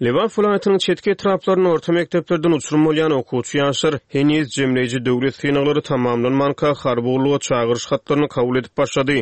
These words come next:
Azatlyk Radiosynyň habarçylary Sebitin Köýtena we Halaç etraplaryny mekdebi tamamlaýan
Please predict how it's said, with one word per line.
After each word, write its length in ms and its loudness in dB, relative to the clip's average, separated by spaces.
Azatlyk 420 -2
Radiosynyň 480 2
habarçylary 540 0
Sebitin 420 0
Köýtena 500 0
we 200 4
Halaç 240 0
etraplaryny 640 0
mekdebi 440 0
tamamlaýan 560 0